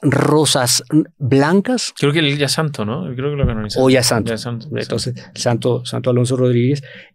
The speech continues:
Speaker 1: santo Alonso Rodríguez y
Speaker 2: San, San Pedro Claver, el, el, el San Alonso Rodríguez fue apóstol de San Pedro Claver, del apóstol de las Indias.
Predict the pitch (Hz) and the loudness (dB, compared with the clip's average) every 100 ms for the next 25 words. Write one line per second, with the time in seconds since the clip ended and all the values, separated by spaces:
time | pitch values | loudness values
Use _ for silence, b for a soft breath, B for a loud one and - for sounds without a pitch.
0 | - 123 123 113 127 135 123 117 117 147 | -4 0 2 4 2 2 0 0 0 0
1 | - - 175 208 - _ _ B - 131 | -2 0 0 0 -4 _ _ B -6 -2
2 | 123 120 123 - 123 120 131 147 147 160 | 2 0 0 -2 -2 0 2 2 2 0
3 | 151 160 180 196 123 123 120 123 123 123 | 2 0 -4 -8 -8 -8 -10 -8 -10 -4
4 | 127 123 131 147 165 156 151 160 156 143 | -2 0 0 0 0 0 0 -2 0 0
5 | 139 151 160 - 160 139 123 127 123 127 | 2 0 -4 -6 -8 -6 -6 -8 -8 -8
6 | 131 139 135 123 117 135 117 101 110 107 | -4 -4 -4 -4 -4 -4 -4 -10 -14 -14
7 | 127 123 127 123 131 123 160 | -8 -4 -4 -4 -4 -6 -10